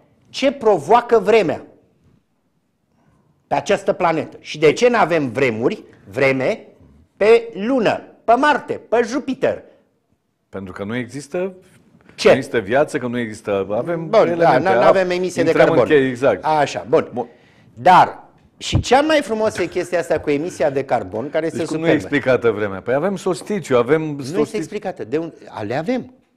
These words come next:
Speaker 2: Păi le avem
Speaker 1: Știm
Speaker 2: și
Speaker 1: ce se
Speaker 2: sunt
Speaker 1: întâmplă.
Speaker 2: explicații că e
Speaker 1: De ce
Speaker 2: vorba
Speaker 1: au apărut?
Speaker 2: de... De
Speaker 1: Care e mecanismul?
Speaker 2: Mecanismul este
Speaker 1: Nu,
Speaker 2: de
Speaker 1: nu, nu, nu, nu,
Speaker 2: cum
Speaker 1: mecanismul
Speaker 2: se
Speaker 1: nu e, nu,
Speaker 2: rotește.
Speaker 1: nu, nu, nu se răspunde prin rotație. Rotația dă totul. Rotația dă și, uh, uh,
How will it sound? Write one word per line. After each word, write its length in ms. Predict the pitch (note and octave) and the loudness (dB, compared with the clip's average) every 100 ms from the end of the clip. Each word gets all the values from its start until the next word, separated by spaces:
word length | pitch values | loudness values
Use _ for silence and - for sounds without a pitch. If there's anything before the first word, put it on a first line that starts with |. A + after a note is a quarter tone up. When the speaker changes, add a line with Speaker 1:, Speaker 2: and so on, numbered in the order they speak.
| _ | _
Speaker 2:
Păi 160 | - B2+ | -12 -12
le 160 | A#2+ C3+ | -2 0
avem 140 | D3 | 0
Speaker 1:
Știm 100 | G#3 | -2
Speaker 2:
și 40 | G#3 | 0
Speaker 1:
ce 80 | A3+ | -2
se 120 | A3 | 0
Speaker 2:
sunt 100 | G#3 | 0
Speaker 1:
întâmplă. 240 | D#3+ G#3 | 2 2
Speaker 2:
explicații 360 | C#3 C#3 D3 F3+ | 2 2 2 -2
că 100 | F3+ | 0
e 100 | D#3+ | 2
Speaker 1:
De 80 | D3+ | 4
ce 120 | F3+ | 6
Speaker 2:
vorba 40 | F#3+ | 8
Speaker 1:
au 60 | E3 | 8
apărut? 360 | F3+ E3 C#3 | 6 4 2
Speaker 2:
de... 60 | - - _ _ | -8 -20 _ _
De 180 | - A2+ | -6 -2
Speaker 1:
Care 160 | C#3 F3+ | 0 0
e 20 | |
mecanismul? 540 | F#3+ F#3 F#3 F3 A2+ F#2+ _ | -2 -4 -6 -6 -10 -20 _
Speaker 2:
Mecanismul 580 | F#2+ G2 G2+ G2 C3 D3+ | -12 -6 -4 -4 -6 -6
este 200 | D3 D3+ | -2 0
Speaker 1:
Nu, 60 | C3+ | 2
Speaker 2:
de 60 | |
Speaker 1:
nu, 100 | C3+ G#2 | 0 -2
nu, 100 | G#3 | -8
nu, 140 | A#3 A#3+ | -10 -10
nu, 100 | A#3 | -10
Speaker 2:
cum 220 | A3+ G3 | -12 -10
Speaker 1:
mecanismul 380 | A3 B3 B3 B3+ | -8 -6 -2 2
Speaker 2:
se 60 | |
Speaker 1:
nu 100 | A#3+ | 2
e, 180 | C#4 A3 | 2 0
nu, 60 | D#3 | 0
Speaker 2:
rotește. 420 | G3+ A#3 A#3+ F#3 C#3+ | 0 0 0 -2 -2
Speaker 1:
nu, 100 | A#3 | -6
nu, 60 | A3 | -6
nu 60 | |
se 120 | A#3+ A#3+ | -4 -4
răspunde 340 | G#3+ - G#3 | -4 -4 -8
prin 220 | E3+ D#3+ D3+ | -6 -8 -4
rotație. 440 | C#3+ C3+ C3+ B2+ A#2 - - | -4 -4 -6 -6 -10 -14 -2
Rotația 420 | G3 G#3+ B3+ B3+ | 0 2 2 2
dă 120 | A3+ | 2
totul. 360 | A#3 G3+ - F2+ - - _ | 2 0 -4 -8 -18 -20 _
Rotația 420 | C#3+ F3+ A3+ A#3 | -2 4 4 4
dă 140 | G#3+ A3 | 2 0
și, 280 | - A3 G#3+ G#3 G3 | -2 -6 -6 -4 -6
uh, 200 | F3 E3+ | -6 -8
uh, 440 | F3 E3+ E3 D3+ | -6 -6 -4 -4